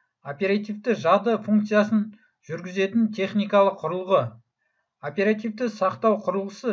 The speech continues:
жеке сыртқы модуль ретінде жасалуы немесе процессормен бірге бір кристалда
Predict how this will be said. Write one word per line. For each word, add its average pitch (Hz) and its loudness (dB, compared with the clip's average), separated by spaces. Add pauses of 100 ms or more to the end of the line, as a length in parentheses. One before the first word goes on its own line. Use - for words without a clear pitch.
(160)
жеке 180 -6
сыртқы 196 -4
модуль 208 0 (100)
ретінде 208 2
жасалуы 190 0 (260)
немесе 208 0
процессормен 208 -2 (560)
бірге 190 0
бір 185 -2
кристалда 208 2